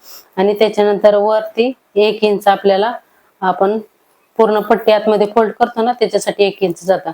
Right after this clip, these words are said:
म्हणजे खालच्या साईडला तुम्हाला टोटल इथं बघा, सव्वा इंच वाढून घ्यायचं आहे.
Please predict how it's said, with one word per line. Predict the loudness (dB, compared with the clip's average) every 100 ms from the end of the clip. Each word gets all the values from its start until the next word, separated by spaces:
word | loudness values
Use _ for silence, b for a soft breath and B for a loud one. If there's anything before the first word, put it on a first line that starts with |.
| _ B B _
म्हणजे | -2 0 -2 0
खालच्या | 0 0 0
साईडला | 0 0 0
तुम्हाला | 0 0 0 0
टोटल | 0 -2 -2 -2
इथं | -2 0 0
बघा, | 0 -2
सव्वा | 0 2 2
इंच | 0 -2 0
वाढून | 0 0 0 -2 -2
घ्यायचं | -4 -4
आहे. | -6 -4